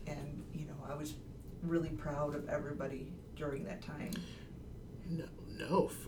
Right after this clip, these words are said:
Speaker 2: uh, if you weren't here in the library for Fandom Fest last year, it was a big hit.
Speaker 1: It was. It, we had over seven hundred people come in that
Speaker 2: Yeah.
Speaker 1: day,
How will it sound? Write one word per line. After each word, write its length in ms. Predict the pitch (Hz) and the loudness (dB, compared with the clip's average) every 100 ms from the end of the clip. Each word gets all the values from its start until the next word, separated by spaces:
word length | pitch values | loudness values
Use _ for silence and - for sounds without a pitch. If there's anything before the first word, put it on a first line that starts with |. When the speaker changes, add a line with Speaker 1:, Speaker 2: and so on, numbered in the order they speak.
| 98 | -4
Speaker 2:
uh, 200 | 95 95 | -2 -2
if 180 | - - | -2 6
you 120 | 156 | 10
weren't 180 | 196 - | 10 8
here 260 | 135 139 123 - - - | 12 12 12 10 0 0
in 80 | 117 | 2
the 60 | |
library 440 | 98 101 - 95 92 | 2 0 0 0 0
for 120 | 85 | -2
Fandom 380 | - 98 107 - | 0 0 0 -2
Fest 300 | - - - | -2 -2 -2
last 300 | - - - | -2 0 0
year, 100 | - | 0
it 180 | - 127 | 2 6
was 180 | 151 - | 6 6
a 60 | |
big 240 | - 117 - | 2 2 0
hit. 280 | 110 107 - - - - | -2 -2 -4 -8 -8 4
Speaker 1:
It 120 | 190 170 | 6 10
was. 380 | 165 156 156 - | 10 10 6 4
It, 240 | 160 - - 170 165 | 4 2 -2 -2 0
we 100 | 170 | 2
had 440 | 180 170 170 - - | 4 4 2 2 8
over 260 | 170 175 175 | 10 10 8
seven 300 | 165 156 151 | 6 4 2
hundred 260 | 151 156 147 | 0 0 -2
people 280 | 151 151 147 | -2 -2 -2
come 120 | - 147 | -2 -2
in 160 | 143 147 - - | -2 -2 -2 -2
that 120 | 143 139 | 4 6
Speaker 2:
Yeah. 100 | 170 | 8
Speaker 1:
day, 360 | - 131 170 | 6 4 2